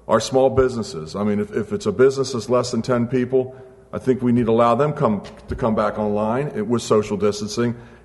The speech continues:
And same with our restaurants. You know, we, we can do the social distancing. I think, Jack, you said the square footage number, you know, what's your square footage, uh, divided by six, and you gotta remove half your tables. Because one thing that was brought up today by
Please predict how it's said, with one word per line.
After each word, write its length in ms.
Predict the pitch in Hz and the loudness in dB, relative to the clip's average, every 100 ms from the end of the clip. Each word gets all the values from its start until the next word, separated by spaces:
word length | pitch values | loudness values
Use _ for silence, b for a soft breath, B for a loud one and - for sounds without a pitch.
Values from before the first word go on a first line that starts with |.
| - | 0
And 180 | 127 | 0
same 240 | 127 135 139 | 4 2 2
with 140 | 143 | 2
our 80 | 139 | 2
restaurants. 580 | 139 175 - 101 87 - | 4 0 -2 -4 -4 -4
You 80 | 104 | -2
know, 80 | |
we, 120 | 107 120 | 0 -2
we 320 | - 110 131 | -4 -2 0
can 160 | 175 | 0
do 140 | 165 185 | 0 0
the 100 | 147 | 0
social 340 | - 110 107 | 2 2 2
distancing. 580 | 92 98 - 107 117 120 | -2 -2 -2 -4 -2 -2
I 80 | 107 | 0
think, 160 | 113 | 0
Jack, 300 | 113 127 - | 2 2 2
you 80 | 123 | -4
said 240 | 117 127 113 | 2 2 2
the 80 | |
square 240 | 107 - 131 | -4 2 2
footage 380 | - 147 170 117 | 4 2 2 0
number, 480 | 107 104 131 - B B B | 0 2 0 -2 B B B
you 80 | 123 | 0
know, 140 | 120 | 2
what's 240 | 117 123 123 | 2 2 0
your 80 | 127 | -4
square 260 | - 131 | 4 2
footage, 500 | - 139 147 135 - - B B B | 6 2 4 -2 -8 -18 B B B
uh, 200 | 98 101 | -4 -2
divided 320 | 98 117 123 | 2 4 4
by 100 | 117 | 2
six, 320 | 120 - 147 139 | 0 2 2 2
and 260 | 113 110 | -2 -2
you 120 | 110 | -4
gotta 200 | 110 117 | 0 0
remove 280 | 117 120 123 | 2 2 0
half 220 | 120 117 | 0 -2
your 80 | 120 | -2
tables. 400 | 110 151 135 107 - B B B - | 2 2 2 -6 -10 B B B -10
Because 320 | 123 139 123 | 2 4 4
one 180 | 107 151 | 2 0
thing 140 | 160 147 | 0 0
that 80 | |
was 120 | 131 110 | 0 2
brought 240 | 120 123 | 2 4
up 140 | 170 | 2
today 240 | - 117 110 | 2 2 2
by 300 | 98 98 | 0 -2